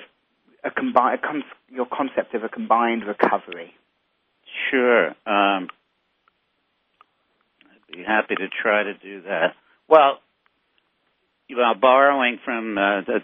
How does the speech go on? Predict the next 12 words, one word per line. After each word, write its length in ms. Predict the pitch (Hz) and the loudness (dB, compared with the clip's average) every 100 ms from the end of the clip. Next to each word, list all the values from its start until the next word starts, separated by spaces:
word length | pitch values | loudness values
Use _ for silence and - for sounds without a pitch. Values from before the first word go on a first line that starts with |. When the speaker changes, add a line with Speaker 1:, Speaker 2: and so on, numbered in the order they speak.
| - | 0
Speaker 2:
term 340 | 117 107 98 | 2 2 0
dual 280 | 110 127 131 | 4 6 6
diagnosis, 680 | 113 104 98 101 95 110 98 | 4 2 0 0 0 -2 0
as 200 | 92 87 | 0 0
is 180 | 104 110 | -4 2
often 400 | 101 104 107 101 | 4 2 -2 -4
used 400 | 101 98 98 - | 0 0 0 -4
in 140 | 101 | -4
our 180 | 92 92 - | -2 -4 -4
trade, 280 | 101 92 95 | 0 2 0
meaning 480 | 73 101 98 98 87 _ _ _ _ _ | 0 0 2 -2 -6 _ _ _ _ _
a 80 | _ | _